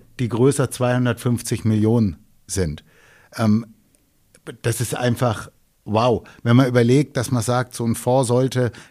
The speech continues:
dass es sich trägt für eine Boutique, für eine One-Man- oder Two-Man-Show, sollte der fünfzig, sechzig Millionen groß sein, dass die davon leben können. Wir haben jetzt vier Boutiquen, die zweihundertfünfzig Millionen haben.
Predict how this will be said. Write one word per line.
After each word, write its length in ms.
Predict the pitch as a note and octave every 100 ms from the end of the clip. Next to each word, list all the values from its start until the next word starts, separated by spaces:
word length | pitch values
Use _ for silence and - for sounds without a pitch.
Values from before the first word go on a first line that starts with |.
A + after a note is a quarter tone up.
| -
dass 180 | A#2 A2
es 120 | -
sich 280 | B2 - -
trägt 520 | - C#3 D#3+ - -
für 240 | - C#3
eine 160 | C3 C3
Boutique, 500 | C3 B2 C3+ C3+ -
für 120 | C3+
eine 120 | C3
One-Man- 460 | B2 C3 C3+ B2 B2
oder 240 | B2 B2
Two-Man-Show, 640 | - C3+ C3+ B2 - B2+ - - -
sollte 300 | - B2+ A#2
der 160 | A#2 A#2+
fünfzig, 800 | - C3 C3 - C3+ A2+ - - _
sechzig 440 | - C3+ A#2 B2 A2+
Millionen 440 | A2+ A2+ C3 C3
groß 320 | A#2+ A#2+ A#2+
sein, 300 | - A#2+ A#2
dass 120 | A#2 A2+
die 100 | A#2+
davon 300 | A2+ B2 A#2
leben 340 | A#2+ C3 B2+
können. 340 | A#2+ A#2 A2+ - - -
Wir 100 | -
haben 60 | A#2+
jetzt 140 | B2
vier 220 | - D3+ D3+
Boutiquen, 640 | C#3+ - C3+ - C#3+ B2
die 140 | C3 A2+
zweihundertfünfzig 960 | A#2 A#2+ B2+ B2+ - C#3 C#3 - -
Millionen 500 | B2+ B2 B2+ C3 A#2
haben. 360 | A#2+ A#2+ A2+